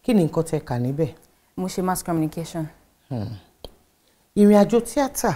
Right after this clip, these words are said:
Speaker 1: torí kì í ṣe dandan kó jẹ́ pé, ah, nǹkan tí ẹ kà, òun
Speaker 2: Bẹ́ẹ̀
Speaker 1: ni
Speaker 2: ni mo ṣe.
Speaker 1: kéèyàn ṣe.
Speaker 2: Bẹ́ẹ̀ ni mà.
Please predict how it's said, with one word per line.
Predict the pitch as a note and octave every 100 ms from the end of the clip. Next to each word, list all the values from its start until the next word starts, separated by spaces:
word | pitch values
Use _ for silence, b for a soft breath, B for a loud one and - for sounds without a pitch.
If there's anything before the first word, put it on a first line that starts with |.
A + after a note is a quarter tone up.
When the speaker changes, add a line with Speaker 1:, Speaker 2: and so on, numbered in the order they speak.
| - _ _ _ _ -
Speaker 1:
torí | C#4+ D#4+
kì | A#3+ F#3
í |
ṣe | E3+ - F3
dandan | E3 D#3+ D#3 D#3 D3+ - _ _ _ _
kó | -
jẹ́ | G3 G#3+ G#3
pé, | A3 G#3+
ah, | B2+ - -
nǹkan | D#3+ - F3 -
tí | G#3 G3+ G3 - _ -
ẹ | D3+ D3
kà, | - A#2+ - _ _ _ _
òun | C3+
Speaker 2:
Bẹ́ẹ̀ | C#3+ C#3+
Speaker 1:
ni | D3
Speaker 2:
ni | C#3+
mo |
ṣe. | C#3+ - B2+ -
Speaker 1:
kéèyàn | E3 E3 A#2
ṣe. | - - A#2 -
Speaker 2:
Bẹ́ẹ̀ | D3+ D#3 C#3+
ni |
mà. | C3+